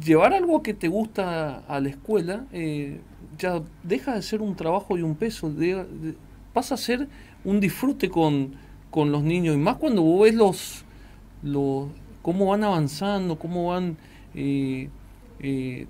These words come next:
te van sorprendiendo, porque te sorprenden. Además, nosotros trabajamos mucho en las tecnologías, a mí me gusta todo lo que es trabajar las emociones, el empoderamiento, y lo mezclo con las tecnologías.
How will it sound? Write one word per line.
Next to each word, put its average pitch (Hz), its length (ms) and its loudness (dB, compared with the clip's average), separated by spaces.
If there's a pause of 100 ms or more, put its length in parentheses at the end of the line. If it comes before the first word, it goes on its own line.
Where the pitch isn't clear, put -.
te 143 80 0
van 175 160 4
sorprendiendo, 180 920 0
porque 143 260 -4
te 143 120 -4
sorprenden. 165 580 -4 (340)
Además, 151 360 -2
nosotros 208 400 -4
trabajamos 185 380 -4
mucho 202 160 -4
en 190 40 -2
las 185 100 -6
tecnologías, 160 460 -6
a - 20 -6
mí 190 80 -4
me 180 80 -4
gusta 170 240 -6
todo 180 360 -2 (380)
lo 156 160 -6
que 160 140 -4
es 170 80 -6
trabajar 165 320 -6
las 175 160 -4
emociones, 156 800 -2
el 147 80 -4
empoderamiento, 139 720 -6 (300)
y 151 80 -6
lo 151 120 2
mezclo 165 460 -2
con 151 180 -4
las 143 160 -4
tecnologías. 143 580 -6